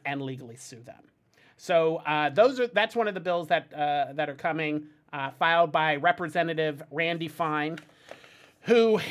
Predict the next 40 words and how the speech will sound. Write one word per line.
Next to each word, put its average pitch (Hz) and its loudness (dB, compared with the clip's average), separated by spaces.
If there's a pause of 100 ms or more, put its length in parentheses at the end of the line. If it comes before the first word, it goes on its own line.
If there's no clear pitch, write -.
is 202 2
out 220 6
of 190 2
Brevard 202 4
County, 190 0
and 175 -4
for 190 -2
anybody 180 0
who 170 -6
is 160 -6
familiar 226 0
with 214 0
him, 190 -4 (340)
um, 151 -2
he 214 -4
is 190 -2
the 190 -4
one 170 -2
who 165 -6
has 156 -4
made 165 -2
it 160 -10
his, 147 -8
uh, 135 -12
mission 226 -2
to 160 -6
destroy, 151 -2 (380)
uh, 135 -10
drag 156 0
queen 143 -8
story 220 -2
hours. 196 -4
Uh, 139 -8
for 156 -6
some 208 0
reason, 208 -2
that 160 0
really 175 -4
puts 170 -8
a, 143 0